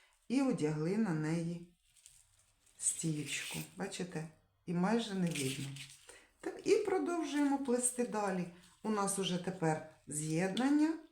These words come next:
залишається під стієчками. Знову ми дійшли до ось цього куточка.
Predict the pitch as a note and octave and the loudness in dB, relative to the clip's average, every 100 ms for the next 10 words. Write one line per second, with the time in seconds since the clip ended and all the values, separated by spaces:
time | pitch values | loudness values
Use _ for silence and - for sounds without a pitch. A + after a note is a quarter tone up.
0 | - E3+ F3+ E3 D#3+ - F#3+ A3 A3 A3 | -2 2 4 4 2 0 0 0 -2 -4
1 | - E3+ E3 - - - D3 C#3 C#3 - | -4 -6 -4 -4 -4 -4 -8 -8 -8 -10
2 | C#3+ D3 D3+ C#3+ _ _ _ _ _ _ | -10 -12 -12 -14 _ _ _ _ _ _
3 | - - - - - - G3 G#3 B3 A#3 | -20 -20 -20 -20 -20 -12 -2 2 6 6
4 | G#3+ G#3 G3+ F#3+ G3 - G3+ F#3+ F#3 F3+ | 4 0 0 0 0 0 2 2 4 2
5 | F3+ F3 - - F#3+ E3+ E3+ - E3+ D#3+ | 0 -4 -4 0 0 0 -2 -4 -4 -2
6 | D#3+ E3 - B3+ | -2 -2 -2 -2